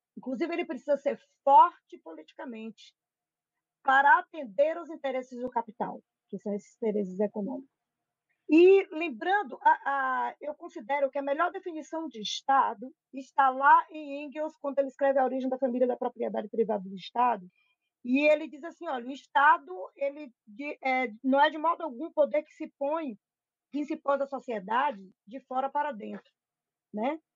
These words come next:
Então, pouco é uma, na realidade, uma ideia moral, nem uma imagem, né, que da realidade da razão. É, antes de tudo, né, dentre outras coisas que ele diz, é um produto da sociedade quando ela chega a um determinado grau de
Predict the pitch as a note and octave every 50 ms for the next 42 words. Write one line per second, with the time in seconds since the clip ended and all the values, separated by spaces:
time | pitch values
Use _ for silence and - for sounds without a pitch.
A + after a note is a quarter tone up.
0 | _ _ - A#3 A#3 - _ - C#4 D4 E4 E4+ E4+ - D#4+ D4+ D4 D4 C#4 C#4
1 | C4+ C4 B3+ B3 A#3 - - G#3+ A#3 A#3+ B3+ B3 A3+ G#3+ G3 A3 A#3 A3 B3 A#3+
2 | A#3 A3+ G3 A3+ A#3 A#3+ B3 B3+ A#3 G3 F#3 F#3 F#3 F3+ - _ _ _ _ _
3 | _ _ _ _ _ _ - A#3+ C4 D4 D4+ D#4+ E4 D4 C4 A#3+ A#3 A#3+ B3+ C#4
4 | C#4 C4+ B3+ G#3 G3 A3 A3 G#3+ G#3 A3+ B3 C4+ C4+ C4+ A3 G#3+ G#3+ A3+ A#3+ A3
5 | A3+ G3 G#3 A3 G#3+ G3+ A3+ A#3 A3 G3 F3 - G3 F#3+ F#3+ - _ _ _ _
6 | _ _ _ - C4 D4 F4 F#4+ F4+ E4+ - F4 E4 _ - D#4+ F4+ F#4+ - D4
7 | B3+ B3+ C4 B3+ G#3 C4+ B3 - C#4 C4+ - B3 B3 - B3 A#3 A3 G#3 - B3
8 | A#3 G#3 G#3+ A3 G#3 A#3+ C4 C4+ - _ E4 E4 D#4 C4 G3+ F#3+ F#3 - E4 F#4+
9 | G#4 G#4+ G4+ - G4 F#4+ - E4+ - D#4+ D4 A3+ B3 C4 C4 - C4+ C4+ B3+ C4+
10 | B3+ C#4+ C4+ B3+ B3+ B3+ B3 - C4+ C4 B3+ A#3 A3+ A3+ A3 G#3+ G3+ F#3+ F#3 E3+
11 | G3